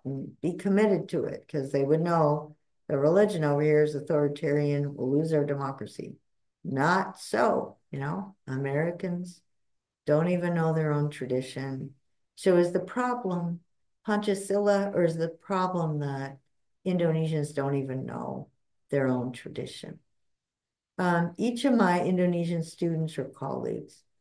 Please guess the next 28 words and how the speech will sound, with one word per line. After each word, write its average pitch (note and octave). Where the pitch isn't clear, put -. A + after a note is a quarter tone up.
will E3
have E3+
a D#3
different F3+
view D#3
of F#3+
this, B3
and E3+
they G3
will G3
decide C#3+
what's C#3
best B2+
to -
do. -
In F#3+
the F#3+
U G3+
S G#3
A, F#3
the F3+
concept D#3
of D3+
freedom C3
has B2+
been B2+
completely B2
corrupted. C3+